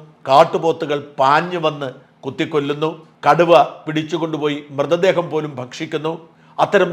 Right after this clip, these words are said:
ദുരന്തത്തിലൂടെ കടന്നു പോവുകയാണ് കേരളത്തിലെ മലയോര ടൗണുകളും ഗ്രാമങ്ങളും.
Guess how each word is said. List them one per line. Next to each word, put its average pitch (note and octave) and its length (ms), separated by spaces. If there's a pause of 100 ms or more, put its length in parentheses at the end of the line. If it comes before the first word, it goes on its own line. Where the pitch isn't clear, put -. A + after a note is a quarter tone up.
(120)
ദുരന്തത്തിലൂടെ E3+ 760
കടന്നു D#3 280
പോവുകയാണ് C3+ 440 (480)
കേരളത്തിലെ D3 420 (380)
മലയോര D3 440 (300)
ടൗണുകളും C3+ 560 (240)
ഗ്രാമങ്ങളും. A2+ 500